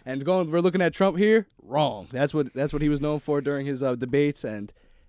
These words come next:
I just think that's just, let's start with the East first. I wanna hear what you think, and then we'll go to the West.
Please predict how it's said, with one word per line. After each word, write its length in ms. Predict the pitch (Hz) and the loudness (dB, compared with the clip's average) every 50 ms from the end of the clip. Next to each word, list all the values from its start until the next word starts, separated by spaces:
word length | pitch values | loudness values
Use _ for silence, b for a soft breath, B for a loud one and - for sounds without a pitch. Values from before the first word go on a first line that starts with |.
| _ _ _ - | _ _ _ -6
I 120 | - - | -4 -4
just 220 | 185 170 180 - - | -4 -4 -4 -2 -2
think 240 | 180 151 - - - - | -2 -4 -4 -10 -8 -2
that's 200 | 175 214 226 - | 0 0 2 2
just, 160 | 254 208 - | 0 -2 -2
let's 200 | 127 165 208 - | -2 -4 -2 0
start 160 | - 247 196 | 2 2 4
with 100 | 175 160 | 2 2
the 100 | - - 127 | -2 -6 -8
East 120 | 117 - | -8 -6
first. 180 | - 101 98 123 | -6 -8 -6 -4
I 40 | 127 | -2
wanna 160 | 156 147 143 | -2 0 0
hear 100 | 160 139 | 0 0
what 140 | 127 - 139 | 0 0 -2
you 60 | 123 | -2
think, 160 | 120 127 120 | -2 -2 -2
and 80 | 117 117 | -2 -2
then 100 | 123 123 | 0 0
we'll 100 | 113 113 | 0 -2
go 120 | 110 101 | -4 -4
to 40 | 98 | -4
the 60 | 92 | -4
West. 260 | 90 85 80 80 - | -6 -8 -8 -12 -16